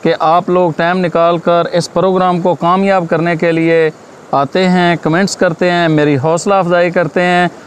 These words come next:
और जो मैं link डालता हूँ उनको आप लोग subscribe जाकर करते हैं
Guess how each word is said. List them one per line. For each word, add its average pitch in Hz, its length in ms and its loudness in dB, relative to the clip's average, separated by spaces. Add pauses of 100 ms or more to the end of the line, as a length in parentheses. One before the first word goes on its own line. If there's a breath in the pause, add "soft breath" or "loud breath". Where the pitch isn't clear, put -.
(180)
और 196 160 0
जो 208 200 2
मैं 220 140 2
link 208 340 0
डालता 185 420 2
हूँ 190 400 2
उनको 202 500 0
आप 175 280 2
लोग 175 240 2
subscribe 160 720 -2
जाकर 185 340 0
करते 175 300 -2
हैं 180 300 2